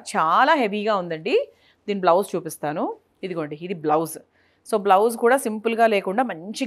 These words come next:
గ్రాండ్గా వచ్చింది. అంటే స్లీవ్స్‌కి, ఫ్రంట్, బ్యాక్ మొత్తం ఫుల్ డిజైన్ వచ్చింది. అంటే మీకు overall-గా సారీ అంతా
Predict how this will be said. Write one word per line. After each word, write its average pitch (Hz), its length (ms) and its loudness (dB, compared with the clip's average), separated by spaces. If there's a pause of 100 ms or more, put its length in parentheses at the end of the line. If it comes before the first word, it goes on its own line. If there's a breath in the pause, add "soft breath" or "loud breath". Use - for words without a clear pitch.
గ్రాండ్గా 214 560 0
వచ్చింది. 170 260 -10
అంటే 196 180 -10
స్లీవ్స్‌కి, 202 640 -10 (160)
ఫ్రంట్, 185 400 -2 (240)
బ్యాక్ 180 280 0 (140)
మొత్తం - 400 0 (140)
ఫుల్ 262 240 -4
డిజైన్ 208 300 -2
వచ్చింది. 160 300 -12 (1000)
అంటే 247 180 0
మీకు 262 220 -2
overall-గా 262 580 4
సారీ 226 340 4
అంతా 226 280 -2